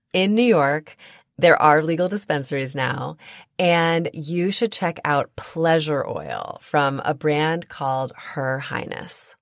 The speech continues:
You'll really only need a few drops for longer, stronger, and more dispersive orgasms.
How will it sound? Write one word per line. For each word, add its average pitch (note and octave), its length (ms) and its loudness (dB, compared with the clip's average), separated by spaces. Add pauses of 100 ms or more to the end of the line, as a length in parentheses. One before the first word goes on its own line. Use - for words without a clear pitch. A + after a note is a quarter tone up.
(220)
You'll F3 180 -4
really F3 380 2
only E3 280 0
need D3 300 0
a - 80 -6
few C#3 360 -10
drops C3 640 -2 (400)
for C3+ 400 2 (100)
longer, F3 960 0
stronger, D3+ 920 0 (400)
and D3 440 0
more E3 480 2
dispersive D3 1000 -2 (140)
orgasms. - 880 -6